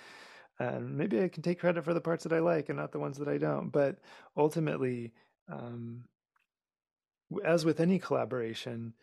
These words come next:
uh, you know, you're not sure necessarily, like, where the ideas come from at a certain point. Even with Pharmaco A I,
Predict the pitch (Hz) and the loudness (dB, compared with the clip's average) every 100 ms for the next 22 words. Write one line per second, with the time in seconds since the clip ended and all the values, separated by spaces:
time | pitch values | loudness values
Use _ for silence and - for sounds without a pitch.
0 | - _ _ - 127 123 120 120 180 - | -20 _ _ -10 -6 -6 -6 -8 -10 -8
1 | 156 117 - - 143 143 165 170 - 151 | -6 -4 -6 -2 0 2 0 0 0 6
2 | 151 131 127 240 - 127 120 - 131 135 | 6 6 0 -8 -8 -6 -6 -4 0 0
3 | 139 127 117 117 127 131 131 135 117 127 | 0 -2 -4 -6 -2 0 0 -4 -4 -4
4 | 127 - 143 143 127 120 120 - 135 - | -4 -2 -2 0 -2 -4 -4 -6 -6 -6
5 | - 139 113 180 143 160 151 123 156 143 | -4 -4 -4 -2 2 4 4 2 2 2
6 | 135 135 135 123 120 147 127 120 | 2 0 2 2 2 2 0 -4